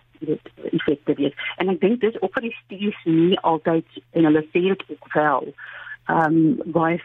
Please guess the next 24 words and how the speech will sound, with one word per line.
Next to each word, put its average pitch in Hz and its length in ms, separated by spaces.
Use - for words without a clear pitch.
seker 208 380
oor 151 180
is 143 200
nie, 151 140
is 156 220
wat 156 300
se 185 100
versoeters - 600
nie. - 240
So 185 80
hulle, 180 380
hulle 175 220
ge-, 180 160
hulle 165 300
kyk 190 260
na 170 160
versoeters 170 640
as 165 120
'n, - 120
as 160 160
'n, 147 240
jy 311 60
weet, 151 140
basies 156 420